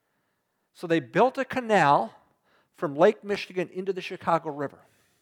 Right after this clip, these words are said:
And when they got that ready, they opened the gate, and, uh, water flowed down from Lake Michigan into the Chicago River.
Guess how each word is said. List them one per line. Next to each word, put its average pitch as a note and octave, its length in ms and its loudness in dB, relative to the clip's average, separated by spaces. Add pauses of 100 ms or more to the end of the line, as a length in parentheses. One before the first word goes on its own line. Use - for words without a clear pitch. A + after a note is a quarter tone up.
(1000)
And C#3 100 -10
when D3 80 -2
they D3+ 100 2
got F#3+ 260 6
that A3+ 100 2
ready, G3+ 140 4
they C#3+ 160 -6 (100)
opened A#3 280 0
the A3+ 60 -10
gate, F3 400 -4 (880)
and, C3+ 180 -10 (1040)
uh, A#2+ 240 -6 (160)
water F#3+ 280 2
flowed G#3 260 -4
down F#3+ 160 2
from F3 160 -10
Lake F3 160 -4
Michigan E3 320 -10
into E3+ 120 -8
the G3 100 -10
Chicago F3+ 460 -4
River. D#3 340 -8